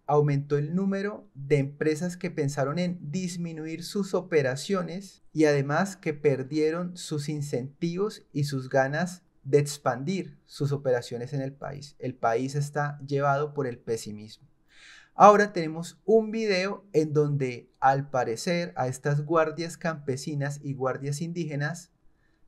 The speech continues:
las están entrenando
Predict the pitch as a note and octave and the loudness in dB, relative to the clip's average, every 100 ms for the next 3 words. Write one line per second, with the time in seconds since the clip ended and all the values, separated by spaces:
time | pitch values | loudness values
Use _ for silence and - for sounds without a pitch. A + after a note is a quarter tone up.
0 | - D3 D3 D3 C#3+ - D3+ D3 D#3+ F3 | 0 4 4 2 -4 -2 0 2 -2 -8
1 | - _ - E3+ C#3+ D#3 C#3 C3+ C3+ C#3 | -14 _ -4 -4 0 0 2 0 -2 -4
2 | E3+ F#3+ | -6 -6